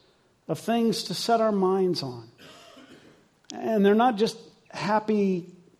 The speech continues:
random thoughts, you know, like raindrops on roses and whiskers on kittens.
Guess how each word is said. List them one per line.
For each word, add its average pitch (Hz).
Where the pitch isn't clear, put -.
random 185
thoughts, -
you 180
know, 160
like 165
raindrops 170
on 170
roses 160
and 156
whiskers 170
on 165
kittens. 170